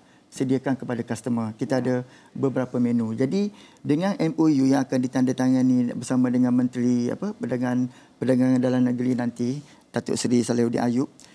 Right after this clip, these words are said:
kita harap contoh macam, uh, satu-satu restoran tu sudah, apa, sudah tersedia menu-menu ataupun hari-hari tertentu yang mereka nak perkenalkan menu-menu baru. Contoh, saya kata, "Okey, macam restoran saya, apa, Tom Yam Udang Galah Subang Dua,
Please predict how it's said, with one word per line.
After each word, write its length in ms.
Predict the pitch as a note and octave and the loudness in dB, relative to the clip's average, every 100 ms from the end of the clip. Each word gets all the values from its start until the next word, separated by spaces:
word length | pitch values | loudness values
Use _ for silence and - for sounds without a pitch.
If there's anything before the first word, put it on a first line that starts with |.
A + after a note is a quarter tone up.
| - _ | -20 _
kita 240 | - G3+ | -2 0
harap 240 | F#3+ F#3+ - | 0 0 0
contoh 240 | D#3 D3 | -2 0
macam, 400 | C3+ C3+ C#3+ C#3+ | 0 0 0 0
uh, 320 | C3 C3 C3 | -2 0 -2
satu-satu 560 | C3 D3+ E3 E3+ D#3+ F#3 | -2 -4 -4 -2 -2 0
restoran 400 | E3+ E3 D#3+ E3 | -2 -2 -2 -2
tu 240 | G3 G3 - - _ - | 0 -2 -4 -20 _ -6
sudah, 480 | D#3+ D#3 D#3+ - | -2 0 0 -2
apa, 80 | F3 E3+ | -4 -4
sudah 320 | E3 D#3 C#3+ - _ _ | -2 -2 -2 -8 _ _
tersedia 560 | - D#3 E3+ D3+ C#3+ A#2 - - - | -2 0 2 4 4 2 -6 -20 -4
menu-menu 800 | C#3+ E3+ F3 F3+ F3+ G3+ G#3 G#3 - | 0 2 2 2 2 2 2 0 0
ataupun 400 | C#3 - D3+ E3 | -2 -2 -2 0
hari-hari 400 | D#3+ D#3+ D#3+ D#3+ | 0 0 0 -2
tertentu 480 | D#3 D#3+ D#3+ - F3+ | -4 -6 -4 0 2
yang 320 | D#3 D#3 D3 - _ - | 4 2 -4 -12 _ -4
mereka 240 | D3 D#3+ D#3+ | -2 0 -2
nak 160 | - | -2
perkenalkan 480 | D#3 D3+ D#3 D3+ D3 | -4 -2 -2 0 2
menu-menu 400 | C#3+ C#3 C#3 C3+ | 4 6 4 4
baru. 320 | C3 B2+ A#2+ | 2 0 -2
Contoh, 400 | C3 B2+ C3+ A#2+ - - - | -2 -2 -2 -4 -6 -20 -6
saya 160 | C3 | -2
kata, 320 | C3+ C3 C#3 | 0 0 -2
"Okey, 80 | C3 | 0
macam 320 | C3 C3 C3 | 0 0 0
restoran 320 | C3 B2+ C3 C3 | -2 -2 -2 0
saya, 400 | C#3 D3+ D3+ C#3+ | 2 2 2 0
apa, 160 | C3+ | -4
Tom 160 | C#3+ C#3 C#3 | -2 0 0
Yam 160 | C3+ | 0
Udang 160 | C#3 C3+ | 0 0
Galah 160 | C#3 | 0
Subang 320 | C3 C3+ C#3 D3 | -2 -2 -2 0
Dua, 240 | F#3+ A3 | 0 -2